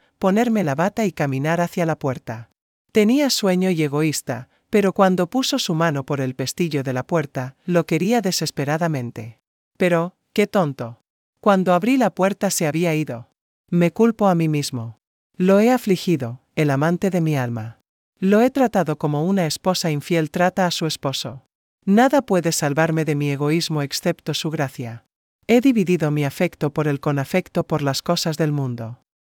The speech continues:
Él sabe esto, y está correctamente celoso. Oh, mis pecados crueles, mi cruel yo. ¿Qué puedo hacer? Las lágrimas son una mala muestra de mi arrepentimiento, todo mi corazón hierve de indignación conmigo mismo.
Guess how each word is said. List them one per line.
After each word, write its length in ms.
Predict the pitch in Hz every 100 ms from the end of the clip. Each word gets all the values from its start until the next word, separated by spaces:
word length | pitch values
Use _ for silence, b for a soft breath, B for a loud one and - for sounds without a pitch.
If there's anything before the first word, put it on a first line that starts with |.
| _ -
Él 180 | 170 160
sabe 380 | - 226 175 147
esto, 400 | - 143 135 _
y 180 | 190 175
está 260 | 160 214 214
correctamente 800 | 165 180 - 190 160 160 165 165
celoso. 580 | 185 147 131 135 123 _ _ _ _ -
Oh, 340 | 208 160 - -
mis 280 | 185 170
pecados 480 | - 151 190 196 185
crueles, 580 | - 170 165 135 135 -
mi 180 | 165 160
cruel 360 | - 185 214 196
yo. 300 | 151 135 - _ _ _ -
¿Qué 160 | 240
puedo 260 | 247 220 175
hacer? 460 | 160 156 127 - _ _ _ _ -
Las 260 | 190 190
lágrimas 500 | 240 269 269 226 180
son 220 | - 185
una 200 | 208 233
mala 260 | 180 170 151
muestra 420 | 151 175 - 170
de 120 | 147
mi 120 | 139 135
arrepentimiento, 1000 | 135 135 135 131 139 160 131 127 123 b b b
todo 240 | 247 254 240
mi 140 | 175
corazón 480 | 156 139 - 190 165
hierve 320 | 180 185 185
de 100 | 147
indignación 680 | 131 127 127 123 - 170 170
conmigo 480 | 151 135 147 156 160
mismo. 500 | 135 - 117 110